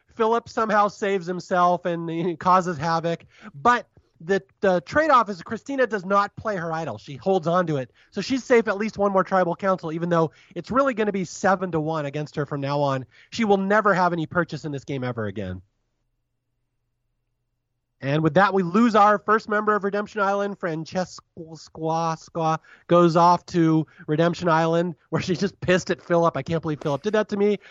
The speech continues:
She hopes he's gonna be next. She assumes he's gonna be next so she can beat him in a duel. And with that, we go back to, uh, Ometepe after Tribal Council, start of, uh, episode two. And this is where the Boston Rob Philip dynamic is really gonna turn into what people remember it as, where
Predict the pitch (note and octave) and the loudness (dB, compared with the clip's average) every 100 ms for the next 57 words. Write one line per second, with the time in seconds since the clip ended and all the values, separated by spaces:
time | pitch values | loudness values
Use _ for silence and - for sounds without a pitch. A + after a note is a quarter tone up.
0 | - - E3 F#3+ G3 - - _ G3+ F3+ | -16 -4 2 4 4 -2 -20 _ -6 -2
1 | F#3+ F#3+ F3+ F3+ F3+ - D#3 B2 - F3 | 0 0 0 -2 -2 -6 -8 -6 -2 -2
2 | F3 F3+ E3+ D#3 E3 D#3+ - C#3+ D3 C#3+ | -4 -6 -6 -2 0 -2 -2 -8 -6 -4
3 | C#3+ D3 C#3+ C#3 C3 D3 C#3+ D3 C#3 _ | 0 2 2 0 2 4 6 4 0 _
4 | _ _ _ _ E3 F3+ D3 G3+ B3 G3+ | _ _ _ _ 0 0 4 4 4 0
5 | - _ - E3 G3 A3 A3+ A#3 - A3 | -8 _ -6 0 2 4 4 2 -2 -6
6 | G#3 G3+ F#3+ F#3+ F#3 _ _ - G3 G#3+ | 0 2 4 2 -2 _ _ -4 -2 -2
7 | - A3 G#3+ F#3 F#3+ - F3+ F#3+ F#3 - | 0 -2 0 -2 -2 -4 -4 -2 -2 -4
8 | G#3 E3 C#3+ E3+ E3+ D3+ - - D3+ D#3 | -4 -4 -2 -2 -2 -6 -16 -20 -8 -4
9 | D3+ D3+ D#3 F3 F3 D#3 G#3 G3 D3 - | -2 -2 -4 -2 0 0 0 0 0 -6
10 | _ _ - _ - D#3+ D3+ B3+ C#4 B3+ | _ _ -20 _ -8 -4 0 0 2 4
11 | C4+ A#3 E3+ F#3+ A3 - G#3 F#3+ F#3+ F#3+ | 4 4 0 0 0 -4 -6 0 2 0
12 | D#3 G3+ G#3 G#3 F3+ E3 E3 E3 C#3+ C#3 | -4 -6 -4 -4 -6 -6 -6 -6 -8 -4
13 | F#3 F3+ E3+ E3 F3 F3 F3 E3+ D#3+ D3+ | -2 0 -2 -2 0 0 -2 -2 -2 0
14 | D3+ D#3+ D#3 C#3+ C3+ C#3+ G3+ F3+ D3+ C3+ | -2 -6 -4 -2 -2 0 2 4 2 0
15 | C3+ C3+ B2+ C3+ C3 | -2 -4 -4 -4 -4